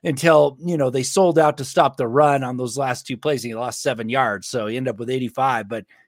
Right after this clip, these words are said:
he was close to the century mark against Kansas City, a pretty stout defense. I think, you know, if Javonte can continue to keep rolling and, you know, he can be, get, get a couple hundred yard games,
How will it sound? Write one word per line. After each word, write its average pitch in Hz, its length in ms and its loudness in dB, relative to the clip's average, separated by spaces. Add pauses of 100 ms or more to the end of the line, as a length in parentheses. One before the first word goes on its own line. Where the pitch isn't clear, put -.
he 180 60 -4
was 175 100 -6
close 208 260 -2
to 214 80 -8
the 165 100 -4
century 165 360 -2
mark 135 260 -4
against 131 400 -6
Kansas 131 280 -6
City, 117 360 -12
a - 60 -20
pretty 196 200 -10
stout 135 480 -6
defense. 107 480 -8 (640)
I 151 140 0
think, 202 280 -4 (180)
you 160 100 -4
know, 127 200 0
if 127 140 -10
Javonte 135 580 0
can 127 400 -4
continue 151 540 -4
to 139 80 -6
keep 135 260 -8
rolling 139 520 0 (260)
and, 120 200 -4
you 131 80 0
know, 117 80 -2
he 123 160 -10
can 127 100 -2
be, 120 140 -10
get, 123 260 -6
get 127 160 -4
a 110 60 -6
couple 135 300 -4
hundred 123 260 -4
yard 120 240 0
games, 127 260 -4